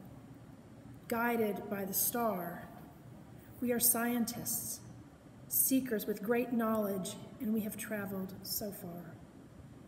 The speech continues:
We have studied the sky. It is our religion, our ancient ways. We are priests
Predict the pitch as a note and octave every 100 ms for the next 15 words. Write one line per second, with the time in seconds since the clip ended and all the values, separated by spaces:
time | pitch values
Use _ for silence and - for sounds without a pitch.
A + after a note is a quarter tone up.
0 | - - - - B3+ B3 - B3+ B3 B3
1 | A#3 - - B3 A#3+ G#3+ G#3+ A#3+ A#3 -
2 | A3+ A3 A3 A3 A#3 A3 G3+ F#3 F3+ -
3 | - - - G#3 - A3+ G#3 G#3+ G3+ G3
4 | F#3+ F#3+ F#3+ - - - - - - -
5 | - - - - - - - - A3+ G#3+
6 | G#3 - B3 A#3 - -